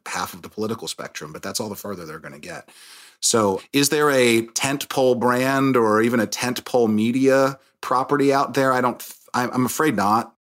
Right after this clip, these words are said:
I just had a conversation with somebody about this last week where they were,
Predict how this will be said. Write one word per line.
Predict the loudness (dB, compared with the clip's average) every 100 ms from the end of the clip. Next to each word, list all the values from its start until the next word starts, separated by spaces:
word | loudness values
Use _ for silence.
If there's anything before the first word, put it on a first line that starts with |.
| _
I | -4
just | -2 -2 0
had | -2
a |
conversation | 0 0 0 0 2 2 0
with | 0
somebody | 2 2 2 2
about | 0 -2
this | -2 -2 -4 -6
last | -2 0 0 -2
week | -2 -2 -2
where | 0 0
they | -2
were, | -4